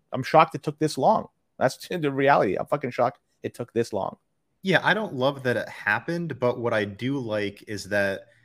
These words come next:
Speaker 2: you can't do fractional reserve banking in a Bitcoin system. It just doesn't work. And this is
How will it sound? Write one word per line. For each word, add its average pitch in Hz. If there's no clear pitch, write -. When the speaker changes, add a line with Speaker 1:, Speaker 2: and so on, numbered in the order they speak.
Speaker 2:
you 143
can't 180
do 170
fractional 135
reserve 127
banking 85
in 107
a 101
Bitcoin 113
system. 90
It 87
just -
doesn't 113
work. 110
And 104
this 131
is 123